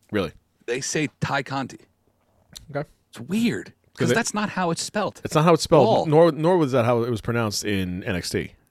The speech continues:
Speaker 1: It was always Tay
Speaker 2: No,
Speaker 1: Conti.
Speaker 2: it was, it was Taynara Conti.
Speaker 1: Taynara Conti, right, but it was still Tay, uh, Tay Conti.
Speaker 2: It was Tay Conti, yeah.
Speaker 1: <sighs>
Speaker 2: But now they're saying Thai. It's like Pac and Pac.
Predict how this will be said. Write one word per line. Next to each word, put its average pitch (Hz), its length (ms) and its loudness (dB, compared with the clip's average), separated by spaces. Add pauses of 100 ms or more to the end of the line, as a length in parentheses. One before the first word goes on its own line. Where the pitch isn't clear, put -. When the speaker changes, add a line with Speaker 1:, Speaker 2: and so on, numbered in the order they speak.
(140)
Speaker 1:
It - 40 -4
was 104 120 -2
always 98 180 0
Tay 104 120 0
Speaker 2:
No, 117 180 2
Speaker 1:
Conti. 92 120 0
Speaker 2:
it 104 40 4
was, 101 180 -2 (120)
it 110 60 -2
was 101 120 0
Taynara 113 520 -2
Conti. 73 320 -16
Speaker 1:
Taynara 113 320 2
Conti, 113 280 0
right, 82 200 -6
but 95 100 -6
it - 20 -2
was 90 120 -6
still 98 140 -4
Tay, - 180 -6
uh, 80 160 -6
Tay 113 120 -4
Conti. 98 360 -10 (480)
Speaker 2:
It 101 60 -4
was 95 120 -2
Tay 123 180 -2
Conti, 82 260 -10
yeah. - 140 -6 (480)
Speaker 1:
<sighs> - 180 -10
Speaker 2:
But - 280 -4
now 120 160 0
they're 127 100 0
saying 90 260 -6
Thai. - 440 -4
It's - 80 -16
like 120 140 -2
Pac 147 300 -2
and 85 120 -18
Pac. - 300 -12